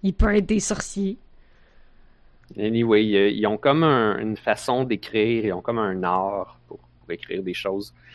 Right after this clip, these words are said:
Speaker 2: Qui fait
Speaker 1: Mmh.
Speaker 2: que tu peux aller dans les livres. Fait que là, c'est ça que tu fais. Mais c'est une histoire de famille. C'est comme le, le père, il avait trouvé ça,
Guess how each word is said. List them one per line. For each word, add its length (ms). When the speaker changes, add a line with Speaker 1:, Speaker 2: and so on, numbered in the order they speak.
Speaker 2:
Qui 400
fait 100
Speaker 1:
Mmh. 60
Speaker 2:
que 80
tu 180
peux 120
aller 160
dans 160
les 140
livres. 360
Fait 80
que 120
là, 60
c'est 140
ça 160
que 60
tu 120
fais. 200
Mais 100
c'est 160
une 80
histoire 340
de 100
famille. 520
C'est 160
comme 240
le, 200
le 140
père, 460
il 80
avait 160
trouvé 300
ça, 320